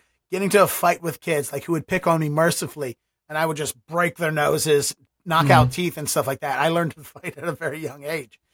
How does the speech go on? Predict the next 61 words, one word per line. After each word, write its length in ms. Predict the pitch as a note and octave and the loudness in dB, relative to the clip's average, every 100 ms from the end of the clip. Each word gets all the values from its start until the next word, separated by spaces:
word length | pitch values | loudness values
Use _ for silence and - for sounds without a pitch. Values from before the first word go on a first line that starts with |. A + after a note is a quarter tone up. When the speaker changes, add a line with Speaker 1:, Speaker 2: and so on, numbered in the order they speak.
| _ _ | _ _
Speaker 1:
And 100 | F3+ | 4
Speaker 2:
Well, 80 | A3+ | 6
it's 80 | F#3+ | 8
Speaker 1:
just 120 | G#3+ | 10
Speaker 2:
like, 140 | G#3 | 10
I, 40 | G#3+ | 10
I, 40 | |
Speaker 1:
remembering 260 | A#3 G#3+ G3 | 10 8 6
Speaker 2:
I 100 | F3+ | 6
Speaker 1:
the 60 | |
Speaker 2:
knew 180 | F3 F#3+ | 8 8
Speaker 1:
principal 340 | G3+ C#3+ F#3+ F3 | 10 10 8 6
tell 260 | - G#3 | 6 4
me, 160 | A3 E3+ | 4 0
she 140 | - | 0
goes, 280 | F3+ E3 D#3 - _ _ | 2 2 0 -10 _ _
"Well, 140 | G#3+ | 0
Dennis, 360 | G#3+ B3 A#3+ A3+ | 2 2 2 2
sometimes 560 | A#3+ A#3+ A#3+ B3+ G#3+ | 2 2 2 2 2
you 100 | F#3 | -2
just 200 | F#3+ G#3+ | 2 2
have 180 | G#3+ G#3 | 2 0
to 60 | G#3+ | 0
understand 540 | F#3+ F#3 - A3 A3 | 0 -2 -2 0 0
that 160 | F3+ D3 | 0 -2
kids 260 | - G3 F3+ | -2 0 2
aren't 200 | F#3 F3+ | 0 2
gonna 220 | F3 E3 | 0 0
like 300 | D#3 F3 - | 0 -2 -6
you." 160 | C3 - _ _ - | -14 -14 _ _ -2
Like, 240 | G3 D#3+ | -2 -2
how 240 | - G#3 B3 | 0 2 4
do 80 | A#3+ | 2
you 80 | |
tell 180 | A#3 B3 | 2 2
that 140 | A#3+ A3+ | 2 -2
to 80 | F#3+ | -2
kid? 180 | A3+ | -2
No, 200 | G3 A3 | 4 4
you 180 | G3 A#3 | 4 0
tell 340 | - B3+ A#3+ A3 | 0 2 2 2
Speaker 2:
Yeah. 140 | D#3 A2 | 2 2
Speaker 1:
the 100 | - | -2
kid 200 | - A#3 | -2 0
who's 120 | A3 | 4
been 200 | G3 G3 - - | 4 4 -2 -2
mercifully 540 | G#3+ A3 A#3 F#3 G3 | 0 0 0 2 2
picking 360 | - B3+ C4+ B3 | 2 -4 -2 2
on 200 | F3+ D#3+ | 4 2
me, 180 | D#3+ F3 _ - | -4 -6 _ -10
whose 160 | G3+ | -10
parent 280 | - A3+ G3 | -2 2 4
happens 220 | F3+ E3 | 4 2
to 80 | E3 | 4
be 80 | F3 | 4
part 160 | E3 F3+ | 4 2
of 60 | |
the 80 | D#3+ | 2
P 180 | - F3+ | -2 -4
T 220 | - F3+ | 2 6
A 260 | F#3+ D#3 | 8 6